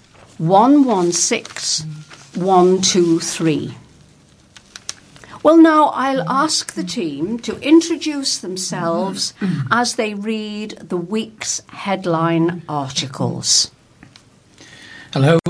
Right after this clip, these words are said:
Speaker 2: I'm Hugh, and I'm reading from the Worcester News on Friday, March the fifteenth. Uh, a mum, her son, and his girlfriend have been sentenced for drugs offences in Worcester.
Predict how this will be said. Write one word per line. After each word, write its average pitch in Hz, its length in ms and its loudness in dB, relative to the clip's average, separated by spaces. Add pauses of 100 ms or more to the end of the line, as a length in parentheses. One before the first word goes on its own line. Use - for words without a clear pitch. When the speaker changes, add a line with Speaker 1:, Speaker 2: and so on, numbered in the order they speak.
Speaker 2:
I'm 160 240 2
Hugh, 180 560 4
and 135 240 0
I'm 143 160 0
reading 151 380 4
from 147 460 0
the 127 280 0
Worcester 139 380 -2
News 147 540 4
on 120 340 -4
Friday, 143 500 0
March 139 360 4
the 131 60 -8
fifteenth. 143 800 0 (880)
Uh, 127 240 0
a 160 80 2
mum, 190 600 4
her - 180 -12
son, 180 640 -4
and 139 160 -4
his 131 220 -6
girlfriend 185 760 0 (280)
have 147 160 -4
been 139 180 4
sentenced 160 640 0
for 131 240 -6
drugs 160 420 0
offences 143 640 -2
in 156 140 2
Worcester. 107 540 -4